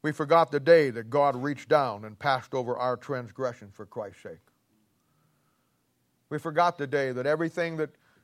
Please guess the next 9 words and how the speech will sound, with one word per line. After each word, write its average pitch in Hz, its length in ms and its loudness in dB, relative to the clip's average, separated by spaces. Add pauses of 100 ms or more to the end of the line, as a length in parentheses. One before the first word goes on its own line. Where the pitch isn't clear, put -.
(100)
we 160 140 -6
said 143 420 -4 (680)
was 127 120 -8
an 131 160 -8
abhorrence 131 480 -2
to 120 140 -6
a 113 40 -4
holy 131 240 -6
God. 110 300 -6